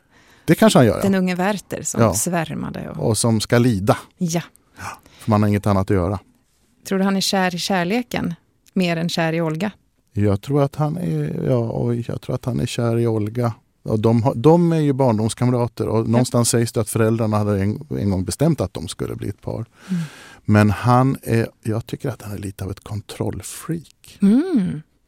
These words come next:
Speaker 2: Kan du utveckla det?
Speaker 1: Ja, det är ju de här händelserna sen, eh, när, eh, det blir trassel med Olga och Olga ska straffa honom för hans svartsjuka och börja dansa med Anjegin på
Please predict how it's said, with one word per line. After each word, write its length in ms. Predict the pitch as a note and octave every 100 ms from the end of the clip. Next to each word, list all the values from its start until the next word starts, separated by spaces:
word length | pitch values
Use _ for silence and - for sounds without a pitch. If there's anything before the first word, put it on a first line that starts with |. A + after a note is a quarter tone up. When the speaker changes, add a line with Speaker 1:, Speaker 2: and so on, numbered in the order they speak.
| _
Speaker 2:
Kan 140 | -
du 60 | G#3+
utveckla 360 | G#3 C4 - -
det? 100 | - - - - -
Speaker 1:
Ja, 580 | - G#2 A#2 A#2+ C3 D3 D3
det 120 | D3
är 40 |
ju 100 | F#3+
de 160 | D3+ C3+
här 100 | B2+
händelserna 580 | C3+ B2 B2 - A#2+ A#2+
sen, 380 | - A2+ A2+
eh, 760 | - - - B1+ A1+ A1+ C2 C2+ C2 C#2+ F#2 F#2+ - - - - -
när, 560 | B2+ B2 A#2 A2+ A2 A2 G#2+ G#2
eh, 80 | G#2+
det 220 | - -
blir 120 | A2
trassel 480 | A#2 C3 A2 - A2+
med 140 | G#2+ G#2+
Olga 500 | G2+ G2 G#2 G2+ G2
och 320 | - G2+ G2 _ - C#2+
Olga 580 | G2 G2 F#2+ G2 F#2+ F#2+
ska 400 | - - - -
straffa 400 | - G#2+ G#2+ G2
honom 200 | G2+ G#2
för 100 | F#2
hans 140 | G2+
svartsjuka 540 | - G#2 - G2+ -
och 100 | G#2+
börja 180 | A2 G2
dansa 360 | G#2 G2 G2+ G2+
med 180 | G2 G2+
Anjegin 600 | G#2 G#2 A2 A2 A2 A2+
på 400 | - A#2 A#2+ A#2